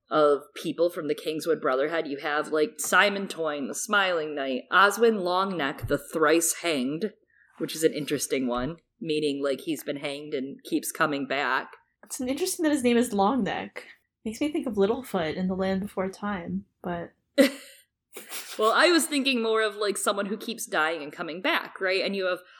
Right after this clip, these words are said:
Speaker 1: all these names like Fletcher Dick, Big Belly Ben. It, it does make me think that maybe it's more of just, like, an allegory or a related thing for you to look at the Brotherhood Without Banners and look at the Kingswood and, like, relate
Speaker 2: Mm-hmm.
Speaker 1: some of the characters. And there's one female character, and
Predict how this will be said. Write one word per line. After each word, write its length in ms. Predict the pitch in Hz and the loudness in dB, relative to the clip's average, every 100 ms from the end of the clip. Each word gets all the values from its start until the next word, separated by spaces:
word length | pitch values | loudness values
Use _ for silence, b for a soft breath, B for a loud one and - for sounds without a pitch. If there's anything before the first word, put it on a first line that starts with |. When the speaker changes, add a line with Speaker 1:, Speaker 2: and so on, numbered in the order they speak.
| B | B
Speaker 1:
all 140 | 262 | 4
these 200 | 277 277 | 4 4
names 220 | 202 190 165 | 0 -4 -4
like 120 | 139 | -6
Fletcher 440 | - 285 240 220 | 0 2 2 0
Dick, 360 | 185 170 147 - - | -2 0 -2 -4 2
Big 240 | 220 214 | 2 4
Belly 300 | 202 202 196 | 4 4 4
Ben. 480 | 180 160 151 151 156 - B - | 4 4 4 2 -2 -10 B 0
It, 180 | 247 - 277 | 2 2 0
it 40 | 214 | 4
does 220 | 254 254 | 4 6
make 140 | 254 226 | 2 0
me 100 | 233 | -2
think 220 | 220 208 | -2 -2
that 140 | 202 | -4
maybe 400 | 175 175 175 185 | -2 0 0 0
it's 200 | 190 - | -2 -2
more 200 | 170 165 | 0 2
of 80 | 156 | 2
just, 160 | 160 160 | 0 -2
like, 120 | 156 | -4
an 120 | 156 - | -4 -8
allegory 680 | 131 139 165 190 196 202 220 | -4 0 0 2 2 2 2
or 180 | 190 165 | 4 4
a 140 | 160 | 4
related 420 | 151 143 160 170 | 2 0 -2 -2
thing 180 | 180 175 | -4 -4
for 100 | - | -4
you 100 | 170 | -2
to 80 | 160 | 0
look 180 | 156 170 | 2 2
at 220 | 156 - | 0 -2
the 60 | 160 | -4
Brotherhood 500 | 139 151 160 160 160 | 2 4 4 2 0
Without 400 | 151 151 143 - | -2 -2 -2 -2
Banners 480 | 143 139 160 185 - | -4 -4 -4 -6 -6
and 240 | 160 143 | -6 -4
look 220 | 135 143 180 | -2 0 -2
at 80 | |
the 80 | 135 | -6
Kingswood 720 | 135 - 135 147 185 190 214 226 b b _ | -10 -10 -10 -8 -2 -2 -2 -6 b b _
and, 180 | 170 147 | -6 -2
like, 180 | 135 135 - | -2 -2 2
relate 360 | 135 - - 151 | 4 6 6 4
Speaker 2:
Mm-hmm. 60 | 208 | 2
Speaker 1:
some 180 | - 147 | -2 -2
of 60 | |
the 80 | 139 | -2
characters. 560 | - 139 127 165 185 190 | -2 -2 -2 -2 0 0
And 120 | 170 | 2
there's 220 | 165 151 | 2 2
one 380 | 139 160 165 170 | 6 6 6 2
female 460 | - 190 170 170 | -2 -2 0 -2
character, 600 | 170 175 170 180 208 208 | -2 0 0 0 -2 2
and 260 | 220 160 156 | 4 2 0